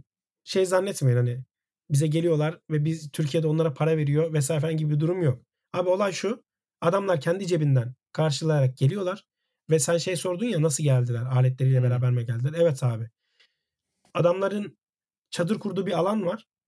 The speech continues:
Speaker 1: Çadır kurduğu alanın yarısı malzeme. <clears throat> Otuz beş kişi. Ee, yaklaşık otuz beş kırk tane kutu var.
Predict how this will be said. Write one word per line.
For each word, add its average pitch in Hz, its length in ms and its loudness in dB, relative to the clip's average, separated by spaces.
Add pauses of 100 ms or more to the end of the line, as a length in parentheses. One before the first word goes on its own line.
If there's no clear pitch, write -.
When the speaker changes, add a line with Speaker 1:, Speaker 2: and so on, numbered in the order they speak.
(120)
Speaker 1:
Çadır 196 280 -2
kurduğu 175 340 -2
alanın 190 260 -2
yarısı 185 340 -2
malzeme. 143 440 0 (300)
<clears throat> 131 640 -8 (920)
Otuz 156 240 -2
beş 180 160 -2
kişi. 214 340 -6 (1000)
Ee, 139 460 0 (100)
yaklaşık 165 640 -2 (460)
otuz 175 280 -4
beş 208 160 -2
kırk - 220 -8
tane 147 260 0
kutu 185 260 -4
var. 202 240 -2